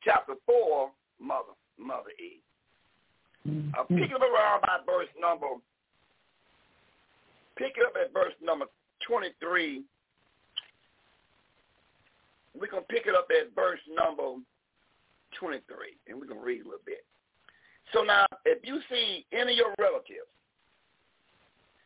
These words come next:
Speaker 1: and now they don't pass eighty, all I don't gave them seventy. Now you see they don't pass eighty.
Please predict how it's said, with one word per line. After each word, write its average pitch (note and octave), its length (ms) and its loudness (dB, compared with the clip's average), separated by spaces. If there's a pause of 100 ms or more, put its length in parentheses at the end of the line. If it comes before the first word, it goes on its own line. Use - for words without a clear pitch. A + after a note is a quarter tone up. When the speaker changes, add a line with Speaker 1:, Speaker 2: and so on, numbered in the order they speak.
(240)
Speaker 1:
and B3+ 80 -12
now F#3+ 160 0
they A3 160 4
don't C#4+ 180 0
pass B3 500 2 (1300)
eighty, F#3+ 220 -2 (800)
all G#3 220 4
I G#3 140 6
don't F3 120 -2
gave G3 220 4
them A#2+ 120 -10 (100)
seventy. - 240 0 (1120)
Now E3 120 0
you A#3+ 280 -4
see B3+ 80 -8
they A#3+ 100 0
don't A3+ 180 0
pass A#3+ 420 2 (140)
eighty. D3+ 320 -2